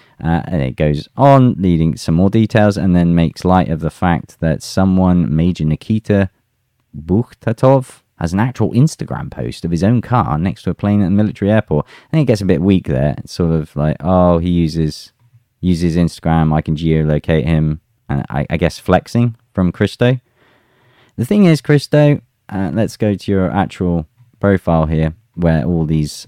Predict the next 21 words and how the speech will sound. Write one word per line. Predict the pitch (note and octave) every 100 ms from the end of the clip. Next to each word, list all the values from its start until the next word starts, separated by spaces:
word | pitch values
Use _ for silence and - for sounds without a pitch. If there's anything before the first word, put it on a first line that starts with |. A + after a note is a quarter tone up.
| -
are, | D2 D2 D2+ D2 _ _ _ _ _ -
are | D2
posted, | B2 A2 - - _
is | G2+ B2+ C3 C3 - - _ _ _ _ _ _ -
I'm | C3
smelling | F#3 E3 D3
a |
bit | C3+ G#2
of | G2
desperation | - G#2+ - F#2 E2+ F2 - A2+ -
and | F2+
a | F2
bit | F2
of | D#2 - _ - - -
B | G2
S, | F#2 D2 -
more | B2 B2+
B | A#2+ A#2
S | G2 - -
from | _ G2 F2+
yourself. | E2 - F#2+ D2+ C#2 -